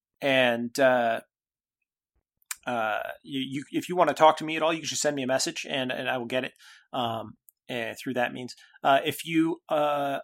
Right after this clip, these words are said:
are a fan of my other podcast, uh, my other podcast, like I have this one, um, if you're a fan of my podcast, JudgeCast, uh, you can always send us, uh, an email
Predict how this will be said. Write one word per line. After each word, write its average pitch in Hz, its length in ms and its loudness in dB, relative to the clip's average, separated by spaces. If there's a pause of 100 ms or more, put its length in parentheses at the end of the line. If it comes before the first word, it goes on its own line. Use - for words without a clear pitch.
(100)
are 151 160 8
a 139 40 4
fan 170 220 4
of 165 60 4
my 147 100 6
other 156 400 4 (180)
podcast, 147 720 6 (140)
uh, 123 400 2
my 117 120 -4
other 113 180 -6
podcast, 117 360 0
like 123 140 0
I 120 60 4
have 113 160 2
this 120 140 -6
one, 110 120 -10 (320)
um, 139 180 8
if 147 140 2
you're 156 80 4
a - 20 -2
fan 196 160 10
of 170 80 6
my 165 80 6
podcast, 160 420 6
JudgeCast, 135 440 2 (160)
uh, 135 60 2
you 127 240 0
can 156 120 0
always 147 220 4
send 135 220 4
us, 151 260 4
uh, 139 260 4
an 127 80 -4
email 135 420 -2